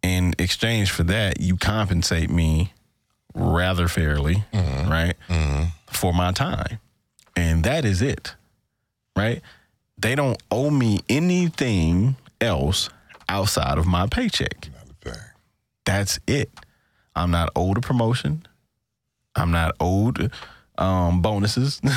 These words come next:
Speaker 1: <laughs> unless it's contractual. <laughs> You know what I'm saying?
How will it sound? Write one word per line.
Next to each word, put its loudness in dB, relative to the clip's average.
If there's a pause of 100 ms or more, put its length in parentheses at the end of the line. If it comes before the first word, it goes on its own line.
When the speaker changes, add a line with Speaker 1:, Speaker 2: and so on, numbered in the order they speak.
(200)
Speaker 1:
<laughs> -18
unless 2
it's 0
contractual. -2 (120)
<laughs> 0
You 2
know 2
what 2
I'm 2
saying? 0